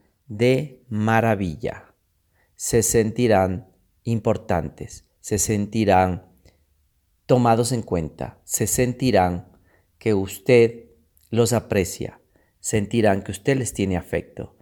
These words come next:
y está creando un boomerang inimaginable.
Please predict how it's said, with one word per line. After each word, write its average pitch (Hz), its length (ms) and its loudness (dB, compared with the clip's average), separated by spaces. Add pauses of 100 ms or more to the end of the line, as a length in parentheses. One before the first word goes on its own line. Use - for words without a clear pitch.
(340)
y 110 80 -4
está 127 260 2
creando 117 580 4
un 135 400 -2
boomerang 98 600 2 (180)
inimaginable. 110 1400 -2